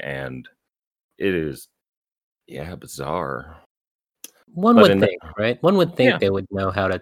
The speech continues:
Speaker 2: tie someone up <laughs> with
Speaker 1: Uh,
Speaker 2: safely, you would hope.
Speaker 1: yeah,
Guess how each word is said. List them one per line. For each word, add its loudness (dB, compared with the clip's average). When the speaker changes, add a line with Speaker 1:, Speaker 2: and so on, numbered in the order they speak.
Speaker 2:
tie -2
someone -6
up -8
<laughs> -6
with 4
Speaker 1:
Uh, 4
Speaker 2:
safely, 2
you -2
would 0
hope. -2
Speaker 1:
yeah, 2